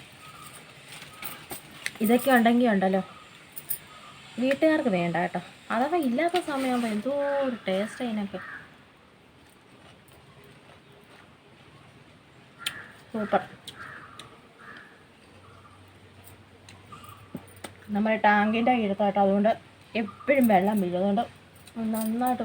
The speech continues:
വലുതായി. ദേ കണ്ടോ, എന്നെക്കാട്ടിലും ഉയരത്തിൽ പോയി. ടാങ്കിലെ വെള്ളം വീഴും എപ്പോഴും.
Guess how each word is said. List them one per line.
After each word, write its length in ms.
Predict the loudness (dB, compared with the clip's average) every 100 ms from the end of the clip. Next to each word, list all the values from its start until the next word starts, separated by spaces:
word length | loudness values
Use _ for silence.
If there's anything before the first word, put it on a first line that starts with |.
| 2
വലുതായി. 420 | 2 2 0 -4 -16 -14 -12 -12 -6
ദേ 100 | 0 2
കണ്ടോ, 180 | 2 -2 -8 -16 -16 -16 -20 -20 -18 -18 -18 -12 -2
എന്നെക്കാട്ടിലും 800 | 0 2 2 2 4 2 2 2
ഉയരത്തിൽ 360 | 2 0 -2 -6 -6
പോയി. 160 | -8 -6 -6 -6 -6 -16 -18 -18 -16 -14 -18 -20 -20 -18 -16 -18 -20 -12 -12 -8 -2
ടാങ്കിലെ 440 | 0 2 2 2 4
വെള്ളം 240 | 4 2 0
വീഴും 200 | -2 -4
എപ്പോഴും. 260 | -4 -8 -10